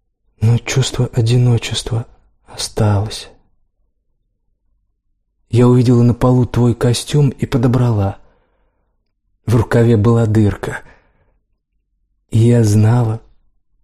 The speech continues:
папа, знала, что его пожевал Атлас. Я так испугалась, побежала его искать.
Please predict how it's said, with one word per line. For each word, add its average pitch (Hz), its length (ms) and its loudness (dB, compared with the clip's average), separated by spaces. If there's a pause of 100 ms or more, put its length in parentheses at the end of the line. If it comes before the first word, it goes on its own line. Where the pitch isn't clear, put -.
(100)
папа, - 540 -4 (380)
знала, 120 460 2
что - 180 -4
его 110 140 2
пожевал 113 480 0
Атлас. - 640 -2 (1040)
Я 117 140 0
так 143 200 0
испугалась, 139 800 -4 (460)
побежала 127 420 2
его 127 300 2
искать. - 580 -4